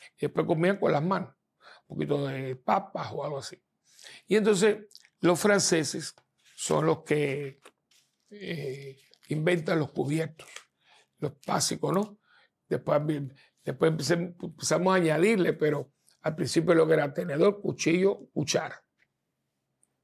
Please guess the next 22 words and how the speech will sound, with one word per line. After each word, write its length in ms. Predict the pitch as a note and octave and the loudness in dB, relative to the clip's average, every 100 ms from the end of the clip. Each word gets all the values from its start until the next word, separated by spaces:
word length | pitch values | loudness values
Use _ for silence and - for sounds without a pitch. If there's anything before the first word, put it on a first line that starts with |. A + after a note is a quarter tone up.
| _ _ _ _ _ - - _ _ | _ _ _ _ _ -20 -20 _ _
Pero 400 | - C#3+ - - _ - | 0 0 -2 -10 _ -18
esto 260 | - C#3 | 0 0
no 80 | C3+ | 0
se 140 | - | -4
hacía, 300 | D#3 D3 C#3 | -2 0 0
no 120 | A#2+ A#2+ | -2 -10
había 220 | C3+ D3 | -6 -4
nada 180 | D3+ C#3+ | -4 -4
más, 220 | D3+ F#3+ | -4 0
se 200 | F3 D#3 - - | 0 0 -12 -12
hacía 240 | B2 C#3 | -8 -6
raja, 400 | A#2+ F#3+ F3 G3 | 0 0 2 -4
esto 180 | D#3+ E3+ | -2 2
lo 100 | D#3+ | 2
ve 60 | D3+ | 2
en 40 | |
las 100 | D3+ | -2
películas, 640 | - C#3+ F#3+ - C3 B2+ | -2 -2 -2 -4 -8 -8
cosas 260 | C3+ E3+ B2 | -8 -12 -12
así. 80 | B2+ _ _ _ - - - - _ | _ _ _ _ -20 -20 -20 -20 _
Y 100 | D3+ | -2
entonces 540 | D3+ D#3 F3 G#3 G3 | 0 0 2 2 2